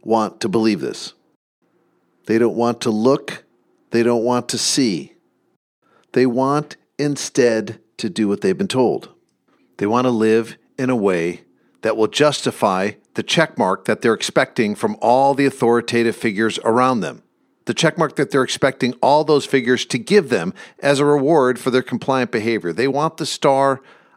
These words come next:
on the forehead. That's what most of us want. I had a very interesting experience when I was about twenty-one. I had just come home from my mission.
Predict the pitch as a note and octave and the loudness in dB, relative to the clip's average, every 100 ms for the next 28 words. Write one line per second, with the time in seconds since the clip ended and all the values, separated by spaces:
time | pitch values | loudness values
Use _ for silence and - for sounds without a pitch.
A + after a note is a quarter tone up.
0 | - C3+ C#3 - F#3 D#3 A2 F2+ F3 G3+ | -4 0 0 0 2 4 2 2 0 0
1 | - F#3+ D3 D3+ D3 D#3+ C#3 C#3+ - - | 2 2 4 2 2 0 2 0 -2 -12
2 | _ _ _ _ - G3+ - - - _ | _ _ _ _ 2 2 2 -6 -14 _
3 | _ _ _ _ _ _ _ _ _ _ | _ _ _ _ _ _ _ _ _ _
4 | _ _ - F2+ F#2 G#2 G2+ G2 - G2 | _ _ -10 -2 0 2 0 -4 -8 -8
5 | D2+ - - F#2 D#2+ D#2 - E2 D#2+ D2+ | -8 -8 -6 -6 -6 -8 -10 -8 -8 -8
6 | D2 C#2+ C2+ - - G#2 G2 F2+ E2 D2+ | -8 -10 -10 -16 -10 -6 -4 -4 -6 -8
7 | C#2 C#2 C2 G2 - F2+ D#2+ F2+ - F2 | -8 -10 -6 -6 -6 -8 -6 -8 -6 -8
8 | D#2+ D#2+ D2+ D2 C#2+ | -6 -6 -6 -10 -16